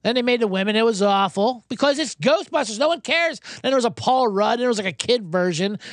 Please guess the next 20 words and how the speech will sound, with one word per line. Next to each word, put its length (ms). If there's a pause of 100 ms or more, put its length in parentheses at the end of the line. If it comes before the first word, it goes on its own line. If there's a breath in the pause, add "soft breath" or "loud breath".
Now 80
there's 140
a 40
new 220
one 160
where 80
they're 140
frozen. 580
And 80
it's 80
all 160
dramatic. 540 (280 loud breath)
Wha-, 280
who 240
keeps 280
asking 440
for 120
these 140
Ghostbuster 640
movies? 420